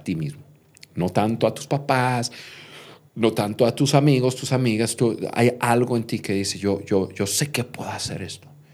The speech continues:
y, y quiero hacerlo". Y entonces e-, eso es el combustible. Y, y, y yo creo que eso es lo que estamos hablando, Ale, cuando, cuando estamos a, a, hablando de, de que los emprendedores quieren probarse algo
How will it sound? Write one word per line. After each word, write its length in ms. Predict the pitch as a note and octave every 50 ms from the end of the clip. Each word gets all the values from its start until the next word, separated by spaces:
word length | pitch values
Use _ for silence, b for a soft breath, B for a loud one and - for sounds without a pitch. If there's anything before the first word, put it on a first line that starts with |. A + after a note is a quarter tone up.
| b b b b b b b -
y, 160 | G2+ F#2+ F2+ - G2
y 40 | F2 - -
quiero 260 | - G2 F2+ F#2 -
hacerlo". 340 | - - - - - C#2+ D#2
Y 60 | E2
entonces 340 | - - - G2+ G2+ G2+ -
e-, 200 | G#2 G#2 - -
eso 140 | G#2 - -
es 80 | A#2 -
el 140 | G#2+ G2 -
combustible. 800 | - - G#2+ F#2+ F2 - - - - - - - - - - -
Y, 260 | E2 F2+ F2+ - F#2+ F2
y, 60 | - B B B B B B
y 80 | -
yo 160 | A2+ C#3+ D3 D3
creo 180 | - C#3+ D3
que 140 | D3 C#3+ C3+
eso 180 | C3+ C3+ - D3
es 60 | B2+
lo 100 | C3+ B2+
que 120 | - B2
estamos 300 | A2+ - A#2 A2+ A2 - A2
hablando, 340 | F#2+ G2 F#2+ F#2+ F2+ - -
Ale, 240 | G#2 G#2 F#2+ F#2 -
cuando, 380 | - G2 F2+ F2+ E2+ E2+ D#2+
cuando 300 | - - F#2+ F#2 E2+ E2
estamos 420 | E2+ - - E2 E2+ F#2+ F#2+ - G2+
a, 140 | D#2+ D2 B B B B B B B B B B - -
a, 100 | F#2+ G2 - - F#2+
hablando 460 | F#2+ F#2 F2+ F#2 F#2 F#2 F2 F2+ F2
de, 400 | E2 F2 D#2+ D#2+ E2 D#2 - - _ _ _ _ _ _ _ _ _ _
de 280 | - D#2+ D#2+ F2+ E2+ -
que 160 | - - G2
los 180 | F2+ E2 - -
emprendedores 680 | F#2 D#2+ - F2 E2+ E2+ E2+ E2 E2+ F2 E2+ E2 - -
quieren 340 | - F#2 F2+ F2+ E2+ D#2 - - - _ -
probarse 760 | - F2 D#2 D#2 D2 D#2 - F#2 - - - - - - - -
algo 420 | - D2 C#2 C2+ B1+ - - -